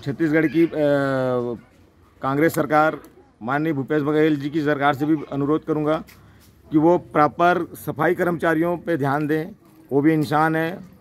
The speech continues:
उनकी सारी मांगों को पूरा करें और उनको भी एक उनके अंदर से जो आह निकलती है, वो आह सरकार अपने ऊपर ना ले,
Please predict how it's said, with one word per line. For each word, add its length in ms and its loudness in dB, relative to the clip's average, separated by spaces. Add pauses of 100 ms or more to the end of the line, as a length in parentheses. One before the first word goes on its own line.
उनकी 200 -4
सारी 240 0
मांगों 300 0
को 100 0
पूरा 240 2
करें 360 -2 (640)
और 420 2 (500)
उनको 320 -2
भी 200 2
एक 320 0 (4000)
उनके 240 4
अंदर 440 0
से 300 0 (100)
जो 560 2 (120)
आह 200 -2
निकलती 440 -2
है, 60 2
वो 220 0
आह 400 0 (420)
सरकार 400 2
अपने 280 -4
ऊपर 220 0
ना 180 0
ले, 240 -2